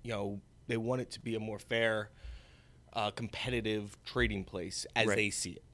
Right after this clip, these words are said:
Speaker 2: Uh-huh.
Speaker 1: Um, that's, those aren't my words, those would be their words. But, so, but there are plenty of firms, you know, your, and your biggest firms that are gonna be like, "No, we're, we have so many regulations already. We've had enough since two thousand ten.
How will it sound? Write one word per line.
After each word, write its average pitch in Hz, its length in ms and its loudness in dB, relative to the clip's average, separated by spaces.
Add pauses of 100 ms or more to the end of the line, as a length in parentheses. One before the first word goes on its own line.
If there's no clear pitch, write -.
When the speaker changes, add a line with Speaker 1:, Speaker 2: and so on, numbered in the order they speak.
Speaker 2:
Uh-huh. 123 120 4
Speaker 1:
Um, 95 340 0
that's, 95 200 -4 (120)
those 101 160 0
aren't 95 140 -6
my 123 100 -4
words, 123 180 -2
those 104 260 -4
would 92 200 -8
be 95 120 -4
their 92 160 -6
words. - 220 -14 (400)
But, 113 260 8 (640)
so, 131 280 4
but 117 140 -2
there 151 80 6
are 143 40 6
plenty 180 280 0
of 120 80 0
firms, 117 600 -2
you 117 80 0
know, 98 60 -2
your, 98 180 0 (120)
and 110 100 2
your 104 100 4
biggest 131 380 4
firms 95 440 -8
that 107 120 0
are 101 60 -4
gonna 104 120 -4
be 107 80 -2
like, 107 200 -4
"No, 120 100 -2
we're, 131 400 -4
we 143 120 -6
have 139 180 -6
so - 160 -4
many 151 140 0
regulations 127 540 0
already. 143 480 -2 (400)
We've - 120 -8
had 143 200 0
enough 98 300 -4
since 95 180 -10
two - 140 -8
thousand 92 340 -2
ten. 95 380 -4